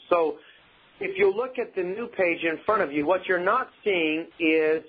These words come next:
a lot of the value proposition pumped up, but what you are seeing is strong credibility indicators on the right-hand column and a simplified process that reduces friction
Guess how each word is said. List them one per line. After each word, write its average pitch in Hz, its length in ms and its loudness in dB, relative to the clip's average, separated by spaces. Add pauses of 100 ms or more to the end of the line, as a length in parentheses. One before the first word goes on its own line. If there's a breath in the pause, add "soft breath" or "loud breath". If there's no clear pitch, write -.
a 165 80 0
lot 165 400 0
of 202 100 -4
the 190 100 -2
value 202 360 0
proposition 156 680 -4
pumped 160 320 0
up, 139 180 2
but 143 160 -4
what 185 240 -2
you 185 200 -2
are 214 280 0 (100)
seeing 160 400 -4 (640)
is 165 380 2 (560)
strong 214 420 0
credibility 190 540 0
indicators 156 560 0
on 156 80 -2
the 147 60 0
right-hand 160 500 0
column 143 400 0 (400)
and 160 120 0
a 160 60 0 (160)
simplified 214 680 0
process 139 580 -2 (840)
that 170 180 -2
reduces 220 680 -2 (180)
friction 131 580 0